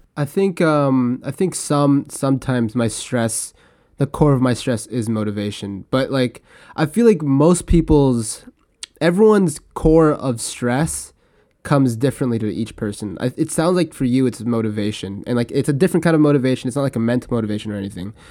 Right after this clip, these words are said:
Um, but, like, ultimately, I feel like everyone's stress comes from one core, or, and it's different for each people, for e-, so each people, for everyone. For me,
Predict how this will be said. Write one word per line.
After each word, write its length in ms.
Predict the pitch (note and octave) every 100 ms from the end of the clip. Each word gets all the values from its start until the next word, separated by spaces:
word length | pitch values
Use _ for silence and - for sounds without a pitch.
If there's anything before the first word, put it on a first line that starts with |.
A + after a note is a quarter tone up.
| - - - -
Um, 480 | G#2+ G2+ G2 G2 - D3+
but, 80 | D3
like, 240 | D3 - _ _ _ B2
ultimately, 800 | D3+ E3+ D3+ C#3 A#2 B2 B2 - -
I 80 |
feel 180 | B2+ D#3
like 160 | C#3+ -
everyone's 800 | B2+ C3+ C#3 C3+ B2+ A#2 A2+ - -
stress 540 | - - - C#3+ - -
comes 260 | - A#2+
from 280 | - A#2 A#2
one 260 | A#2 A#2 A#2
core, 600 | - - A#2 G2+ E2+ - _ _ _ _
or, 120 | B2+
and 200 | B2 C3+
it's 100 | B2+ B2
different 300 | E3+ E3+ D#3
for 80 |
each 240 | B2+ C3 -
people, 540 | C#3 C#3 A#2+ F2 - _
for 120 | - G2
e-, 140 | G#2
so 140 | - -
each 180 | G#2+ -
people, 160 | G#2+
for 100 | -
everyone. 440 | F#2+ B2 G#2+ F#2+ G#2+ - - _
For 140 | C#3
me, 540 | B2+ F#3 F#3 C3+ A2+